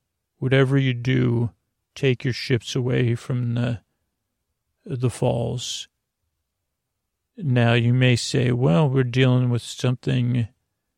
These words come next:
stronger than that, Lady Witchbeard, and, uh, we're worried about it, uh, or,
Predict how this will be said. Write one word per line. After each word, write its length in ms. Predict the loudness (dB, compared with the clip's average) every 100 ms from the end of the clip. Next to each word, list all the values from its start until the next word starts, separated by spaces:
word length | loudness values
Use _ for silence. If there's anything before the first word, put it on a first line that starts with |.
| _ _ _
stronger 720 | -20 -4 0 4 4 2 0
than 320 | 0 0 0 0
that, 300 | 0 0 0
Lady 260 | -2 -2
Witchbeard, 720 | -2 -4 -6 -4 0 0 0
and, 260 | 0 -2 -2
uh, 460 | 0 0 0 -2 -4 -8 _ _ _ _ _ _ -4
we're 160 | 0
worried 540 | 4 6 8 8 6 4
about 400 | 0 0 -2 -4
it, 340 | -6 -8 -6
uh, 500 | -2 -2 -2 -2 -4 -6 _ _ _ _ _ _ _ -6
or, 720 | 0 2 2 2 0 -2